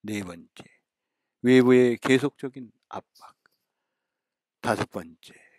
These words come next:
그리고 사회 내부 집단에 대한 압제들입니다. 새로운 도전이 없으면 폴리네시아, 에스키모, 유목민 사회처럼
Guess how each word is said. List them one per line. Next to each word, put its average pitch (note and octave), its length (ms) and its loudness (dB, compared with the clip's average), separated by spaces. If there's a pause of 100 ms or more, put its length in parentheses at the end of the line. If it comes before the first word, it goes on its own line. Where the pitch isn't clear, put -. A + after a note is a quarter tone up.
그리고 C#3+ 320 2
사회 D#3 280 0
내부 D3 300 -2
집단에 B2 480 -6
대한 A2+ 380 -8 (200)
압제들입니다. - 1040 -14 (2000)
새로운 C3+ 400 2
도전이 C#3+ 340 4
없으면 D3 480 -8 (400)
폴리네시아, D#3+ 800 -4 (100)
에스키모, - 680 -8 (100)
유목민 C#3+ 460 0
사회처럼 C3+ 580 -6